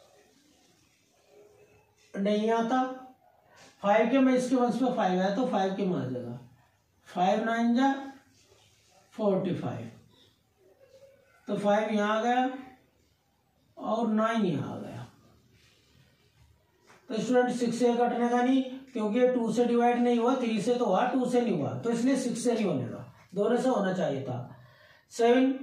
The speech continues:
सेवन के से भी नहीं होने का ये, है ना, रिमाइंडर बचेगा। सेवन सिक्स जा फ़ोर्टी टू, थ्री रिमाइंडर रहेंगे, है ना। एट के टेबल में फ़ोर्टी फ़ाइव आता ही नहीं,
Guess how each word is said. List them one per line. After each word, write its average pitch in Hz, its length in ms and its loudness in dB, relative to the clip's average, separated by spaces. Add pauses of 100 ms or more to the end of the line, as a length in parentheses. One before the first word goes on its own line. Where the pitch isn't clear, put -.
(220)
सेवन 226 300 2
के 262 120 0
से 240 200 2
भी 240 120 2
नहीं 226 100 2
होने 147 240 -2
का 123 160 -8
ये, - 200 -12 (420)
है 196 140 -4
ना, - 420 -6
रिमाइंडर 208 520 0
बचेगा। 123 520 -6 (1400)
सेवन 220 260 2
सिक्स 226 200 -2
जा 233 140 2
फ़ोर्टी 202 440 -2
टू, 240 240 -2
थ्री 214 200 -2
रिमाइंडर 208 440 -2
रहेंगे, 127 380 -6 (1000)
है 190 100 -6
ना। 269 140 0
एट 247 320 0
के 269 180 -2
टेबल 254 260 0
में 214 220 0
फ़ोर्टी 214 280 -2
फ़ाइव 214 300 0
आता 151 240 -4
ही 131 120 -4
नहीं, 120 320 -6